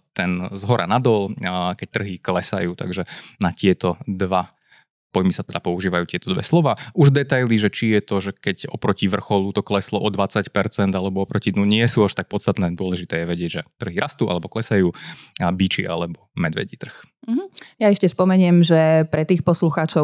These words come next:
Speaker 2: ktorí sa viac, e, orientujú v nejakých, e, anglických správach, tak je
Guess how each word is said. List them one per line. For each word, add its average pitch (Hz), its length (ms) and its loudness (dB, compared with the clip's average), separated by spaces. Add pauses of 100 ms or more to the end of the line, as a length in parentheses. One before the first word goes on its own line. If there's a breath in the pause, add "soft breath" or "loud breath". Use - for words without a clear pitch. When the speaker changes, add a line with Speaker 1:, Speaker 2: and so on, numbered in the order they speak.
Speaker 2:
ktorí 151 320 2
sa 156 160 0
viac, 156 300 0 (100)
e, 160 60 4
orientujú 156 580 4
v 156 160 0
nejakých, 151 480 -2
e, 156 80 4
anglických 185 640 2
správach, 156 560 0
tak 147 140 2
je 147 100 4